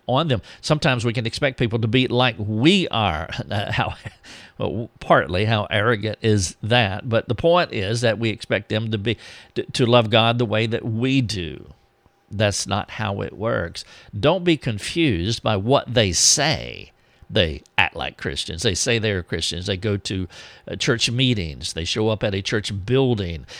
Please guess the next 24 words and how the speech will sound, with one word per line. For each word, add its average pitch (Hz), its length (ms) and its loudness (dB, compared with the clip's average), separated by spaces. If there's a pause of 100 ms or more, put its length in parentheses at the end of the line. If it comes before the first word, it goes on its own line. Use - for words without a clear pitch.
It 139 120 2
doesn't 190 340 2
matter 143 640 6
who 147 160 8
they 127 160 8
say 156 460 4
they 101 280 4
are. 87 400 -2
It's 123 280 0
their 113 260 6
fruit 160 540 2
that 113 180 4
will 113 280 4
reveal 113 480 4
their 110 260 4
authentic 110 560 0
selves, 107 460 0
as 95 120 0
Jesus 117 400 2
talked 87 280 -4
about 85 320 -2
in 110 120 0 (380)
Matthew 95 400 -2
seven. 101 580 -6